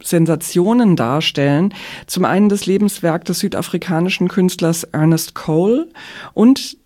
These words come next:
die erst posthum entdeckten Fotografien des amerikanischen Kindermädchens Vivian Maier.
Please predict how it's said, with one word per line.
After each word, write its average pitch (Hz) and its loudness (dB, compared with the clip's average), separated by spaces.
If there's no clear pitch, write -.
die 208 0
erst - -6
posthum 226 -2
entdeckten 185 0
Fotografien 196 0
des 190 -4
amerikanischen 175 -2
Kindermädchens 190 2
Vivian 175 4
Maier. 135 2